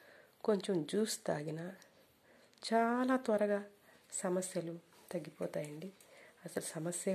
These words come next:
ఉండదండి. ఏ-, డా-, డాక్టర్లే ఆశ్చర్యపోయే medicine అండి ఇది. ఇది మేము, మేము ఇది వేరే వాళ్ళకి వాడి చూసామండి. చూసే-, చూశాక దీని మీద పూర్తి నమ్మకం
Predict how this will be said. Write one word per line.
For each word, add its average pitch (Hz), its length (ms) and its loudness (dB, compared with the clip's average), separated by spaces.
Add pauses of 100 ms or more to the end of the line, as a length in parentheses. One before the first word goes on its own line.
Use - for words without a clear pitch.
ఉండదండి. 160 440 -4 (520)
ఏ-, - 80 0 (280)
డా-, 190 100 0 (140)
డాక్టర్లే 196 560 0 (140)
ఆశ్చర్యపోయే 180 580 -2 (100)
medicine 160 360 -2
అండి 151 160 -4 (100)
ఇది. 190 140 -8 (720)
ఇది 175 120 2 (120)
మేము, 175 240 2 (1600)
మేము 170 280 4
ఇది - 140 -4 (600)
వేరే 175 280 2
వాళ్ళకి 165 460 -2 (1000)
వాడి 190 300 4 (100)
చూసామండి. 165 560 -2 (400)
చూసే-, 180 400 -2 (200)
చూశాక 202 580 0 (260)
దీని 175 140 2
మీద 175 180 2 (120)
పూర్తి 214 340 2
నమ్మకం 175 400 0